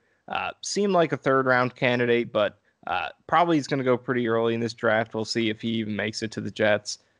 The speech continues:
Ben Bartch from Saint John's. So there are a couple different options for them. Those are probably the ones that, uh, are at the top of the list, but there's some decent depth here, uh, at this part of the draft, I think. There's also Kevin Dotson from Louisiana, who I think,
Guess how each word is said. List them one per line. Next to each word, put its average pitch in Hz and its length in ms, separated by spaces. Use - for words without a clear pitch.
Ben 127 240
Bartch 110 380
from 110 140
Saint 113 320
John's. 101 420
So 104 160
there 120 180
are - 20
a 143 60
couple 135 240
different 120 300
options 107 400
for - 140
them. 110 300
Those 123 200
are 120 60
probably 117 320
the 110 80
ones 110 280
that, 101 280
uh, 95 260
are 120 140
at 120 100
the 120 80
top 143 360
of 143 60
the 147 80
list, 143 380
but 117 300
there's 135 220
some 123 280
decent 113 440
depth 98 300
here, 101 360
uh, - 60
at 107 180
this 113 140
part 104 240
of 110 40
the 107 80
draft, 104 300
I 104 80
think. 107 260
There's 127 120
also 139 260
Kevin 120 400
Dotson 107 520
from 107 180
Louisiana, 104 720
who 110 120
I 107 100
think, 104 320